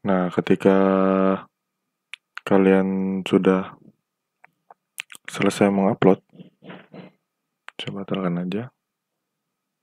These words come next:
Kalian bisa membagikan linknya. Klik kanan,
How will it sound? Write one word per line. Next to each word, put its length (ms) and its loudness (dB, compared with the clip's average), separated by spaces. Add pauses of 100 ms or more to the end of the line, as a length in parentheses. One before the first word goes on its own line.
(640)
Kalian 400 -4
bisa 720 0 (720)
membagikan 720 -2
linknya. 480 -6 (3500)
Klik 240 -2
kanan, 480 0